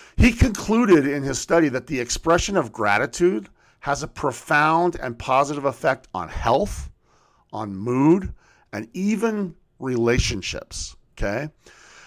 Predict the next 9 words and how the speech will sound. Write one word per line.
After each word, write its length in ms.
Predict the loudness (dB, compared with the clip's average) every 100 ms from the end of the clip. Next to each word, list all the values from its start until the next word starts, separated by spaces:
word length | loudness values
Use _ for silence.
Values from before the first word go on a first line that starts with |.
| -10
And 100 | -2
so 280 | 4 4 2
I 80 | -2
wanna 400 | 2 2 2 -2 0
identify 760 | 0 2 0 0 0 0 -2
five 400 | -4 0 2 2
or 60 | 0
six 320 | -2 -4 -6
benefits 880 | -4 -4 -4 -6 -8 -8 -12 -12